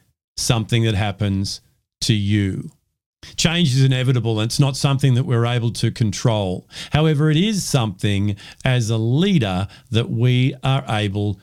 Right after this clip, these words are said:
to mitigate and lessen the effect of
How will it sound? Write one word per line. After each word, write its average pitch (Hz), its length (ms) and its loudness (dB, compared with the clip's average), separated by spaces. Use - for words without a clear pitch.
to 104 420 0
mitigate 113 1120 0
and 107 320 0
lessen 117 520 0
the 107 160 0
effect 127 460 -2
of 104 460 0